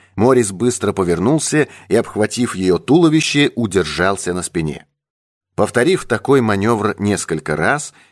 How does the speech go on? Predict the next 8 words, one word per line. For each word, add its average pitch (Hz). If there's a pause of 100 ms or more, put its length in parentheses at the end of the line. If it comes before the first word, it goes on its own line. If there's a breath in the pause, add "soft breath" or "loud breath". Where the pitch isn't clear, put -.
и -
убедившись 104
в 87
его 95
безуспешности, 92 (340 loud breath)
лошадь 160
бешеным 117
галопом 143